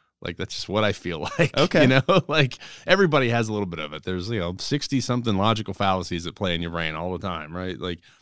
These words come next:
Speaker 1: that we're always combating against, right? So it's just like, you always gotta check yourself, like we were talking about. So it's just, people like that, like, you don't know. Like,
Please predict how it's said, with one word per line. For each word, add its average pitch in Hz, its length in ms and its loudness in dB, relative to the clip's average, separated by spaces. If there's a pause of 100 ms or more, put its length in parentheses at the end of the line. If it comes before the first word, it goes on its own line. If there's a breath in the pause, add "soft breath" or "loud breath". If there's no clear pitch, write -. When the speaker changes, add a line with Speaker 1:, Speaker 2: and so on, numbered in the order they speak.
Speaker 1:
that 98 80 0
we're 101 80 6
always 127 220 6
combating 98 460 -2
against, 76 420 -12
right? 98 260 0 (360 soft breath)
So 101 140 -4
it's 92 140 -4
just - 160 -8
like, 92 240 -4
you 113 80 -2
always 143 200 0
gotta 131 160 -2
check - 260 0
yourself, 80 340 -4
like 87 120 -6
we 92 80 -4
were 92 80 -4
talking 110 340 0
about. 78 380 -10
So - 180 -12
it's 85 140 -12
just, - 260 -10 (340 soft breath)
people 139 220 2
like 123 180 4
that, 113 280 4
like, 98 180 -2
you 135 80 -4
don't 92 220 -4
know. 80 200 -12
Like, 113 180 -8